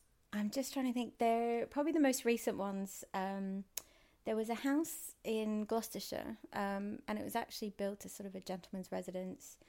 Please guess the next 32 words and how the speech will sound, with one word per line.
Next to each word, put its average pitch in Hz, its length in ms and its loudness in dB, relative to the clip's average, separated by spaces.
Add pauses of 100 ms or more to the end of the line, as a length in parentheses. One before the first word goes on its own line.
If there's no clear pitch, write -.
(320)
um, 185 420 0
later 196 260 -2
became 190 280 -4
a 185 60 -4
farmhouse. 185 920 -4 (480)
Um, 190 500 0 (240)
and 208 140 2
it 240 140 2
had 233 600 0
some 220 320 -4
extraordinary 196 880 -4
stories. 180 580 -4 (100)
Um, 190 420 0 (640)
in 208 100 2
the 202 80 6
nineteenth 233 560 4
century, 208 500 -2
it - 100 -4
was, - 440 -4 (260)
uh, 202 400 0 (560)
I 220 80 -4
guess 330 220 2
you'd 285 100 4
almost 254 240 6
say 196 160 0
gentleman 180 460 2
farmer, 175 420 -2
but 196 180 -2
he 196 120 -4
was 196 140 -2
a 202 60 -8
farmer, 190 540 -4